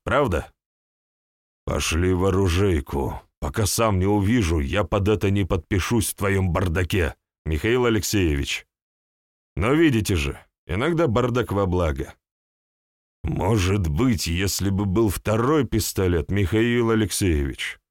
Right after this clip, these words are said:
Но ты же опытный опер. Мы же оба были на месте.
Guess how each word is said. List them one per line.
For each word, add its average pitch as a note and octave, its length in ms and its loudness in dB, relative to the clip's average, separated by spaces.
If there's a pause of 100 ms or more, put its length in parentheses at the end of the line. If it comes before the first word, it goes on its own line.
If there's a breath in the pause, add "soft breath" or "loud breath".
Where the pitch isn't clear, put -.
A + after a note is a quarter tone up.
(520)
Но B2 160 0
ты C#3 160 0
же B2 140 2
опытный B2 520 2
опер. E2+ 540 -2 (300)
Мы F#2 120 2
же G2+ 140 2
оба F2+ 260 4
были D#2 240 0
на E2+ 120 0
месте. - 480 -4